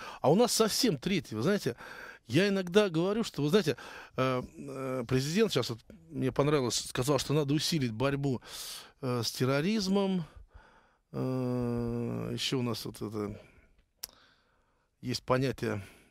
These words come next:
которого нет нигде понятий. Ну ладно, бог с ним. И, э, преступностью. Вы знаете, вот сейчас разница между терроризмом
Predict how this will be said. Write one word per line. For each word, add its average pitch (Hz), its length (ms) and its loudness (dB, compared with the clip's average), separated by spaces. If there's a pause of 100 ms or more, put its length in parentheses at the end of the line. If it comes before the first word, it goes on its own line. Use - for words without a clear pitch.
(200)
которого 117 360 -2
нет 120 260 0
нигде 123 260 0
понятий. 113 540 -2 (1120)
Ну 135 140 2
ладно, 120 220 0
бог 151 260 2
с 151 40 -4
ним. 120 180 2 (120)
И, 233 280 4
э, 156 880 2
преступностью. 156 680 0 (280)
Вы - 100 2
знаете, 233 200 8
вот - 220 0
сейчас - 460 6
разница 175 500 2
между 165 320 2
терроризмом 185 720 2